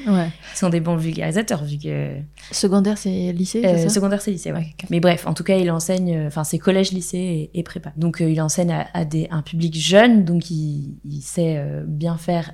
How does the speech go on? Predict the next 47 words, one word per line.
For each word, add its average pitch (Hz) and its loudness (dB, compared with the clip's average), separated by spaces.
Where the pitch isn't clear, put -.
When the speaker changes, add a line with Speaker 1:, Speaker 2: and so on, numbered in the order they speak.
Speaker 2:
et 180 0
à 170 0
la 160 -2
fois, 175 -4
euh, 151 -2
les 156 -4
synthèses 165 -2
et 180 2
à 175 2
la 165 2
fois 170 2
bachoter, 175 2
euh, 165 -2
plein 170 -6
de 160 -4
gros 170 0
livres 185 2
d'histoire 196 4
Speaker 1:
Mhm. 185 4
Speaker 2:
technique 190 0
et 151 -8
tout. 254 -4
Donc 180 0
c'est, 170 2
c'est - 0
trop 196 0
bien 214 4
parce 214 -2
que 190 -4
ça 175 -2
me 170 2
fait 175 0
un 170 2
généraliste 190 0
pour, 170 -4
euh, 151 -2
des 151 -2
sujets 170 -2
régulièrement. 165 -2
Je 170 -4
lui 165 -4
dis, « 156 -6
Je - 0
veux 226 0
répondre 220 0
à 196 -2
ça. - -6